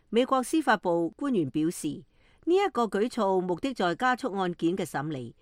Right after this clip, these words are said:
減少移民法庭案件大量積壓嘅問題。據悉，從二零一八年財政年度起到而家，美國移民法庭積壓咗六十八萬四千宗左右嘅案件，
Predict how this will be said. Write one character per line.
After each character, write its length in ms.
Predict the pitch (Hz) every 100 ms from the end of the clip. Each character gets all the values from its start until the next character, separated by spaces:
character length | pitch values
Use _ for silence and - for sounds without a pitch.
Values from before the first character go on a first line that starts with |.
| _ _ _
減 160 | 202 339
少 160 | 277
移 180 | 277 170
民 240 | 147 147
法 220 | 147 196 185
庭 340 | 170 143 143
案 260 | 175 175 170
件 240 | 165 185
大 220 | 208 160 156
量 280 | 156 151 147
積 220 | 240 175
壓 160 | 180
嘅 140 | 151 160
問 180 | 147 127
題。 300 | 156 123 - _ _ _ _ -
據 140 | 180
悉， 240 | 151 190 - _ _ _
從 140 | 220 214
二 40 |
零 300 | 233 220 185
一 80 | 311
八 180 | 285 240
年 260 | 180 160
財 220 | 160 165 165
政 200 | 214 202
年 160 | 147
度 220 | 147 165
起 240 | 160 160 214
到 120 | 185
而 180 | 156 127
家， 240 | 180 190 - _ _ _ _ _ -
美 200 | 202 233
國 240 | 233 220
移 180 | 160 165
民 180 | 160 160
法 220 | - 190
庭 400 | 185 175 143 143
積 240 | - 269 220
壓 140 | 220
咗 320 | - 160 185
六 200 | 180 175
十 180 | - 180
八 220 | 156 190
萬 380 | 165 160 156 160 -
四 300 | - 220 208
千 360 | - 247 240 220
宗 280 | 233 220 220
左 220 | 180 196
右 180 | 165 131
嘅 160 | 156
案 160 | 147 143
件， 320 | 135 135 156